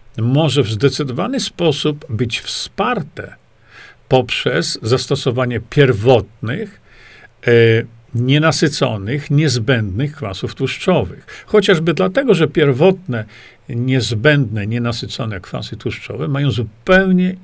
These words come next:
inny mechanizm działania niż pozostałe witaminy czy minerały. Jeśli ktoś cierpi z powodu nowotworu, to chory jest jego cały organizm, a nie tylko organ, na którym zlokalizowany jest nowotwór.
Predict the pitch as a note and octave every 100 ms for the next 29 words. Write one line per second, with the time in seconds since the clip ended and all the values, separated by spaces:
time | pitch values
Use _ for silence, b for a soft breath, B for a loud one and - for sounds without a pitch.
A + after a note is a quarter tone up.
0 | _ E3+ F3 G3+ F3+ E3+ E3+ E3+ D#3 E3+
1 | E3+ E3 B2+ G2+ C3+ C3 F3 C#3+ F2 -
2 | A2 B B B B B A#2 E3 B3 -
3 | - G#2+ A2 - - C#3+ C#3+ C3+ b b
4 | b A2 B2 B2 A2+ B2 A#2+ A2 - -
5 | G#2+ F#2+ F#2+ b b - G#2 G2 F#2+ F2
6 | E2+ F2+ E3 _ B B - C#3+ - D3
7 | - A3+ - - G#3+ F#3+ D3 C3+ - C3+
8 | D#3 B2 A#2+ A#2 A2+ - G2 E2 F#2+ G3+
9 | A#3 _ _ _ _ - C#3+ - C#3+ C#3
10 | C#3 - C3+ C#3 - B2+ C#3 C3 C3+ F3
11 | C#4+ B3+ F#2+ - - - _ B B B
12 | A#2 C#3+ C#3 - D4 - F3 - - G#3+
13 | C#4+ A3+ A2+ G2+ G#2 B - A#2+ B2+ -
14 | C#3 E3+ B2+ C#3 C#3+ C3+ C#3+ A2+ G2 A2
15 | C#3+ C#3+ F#3+ F#3 A3+ A3+ F#3+ - -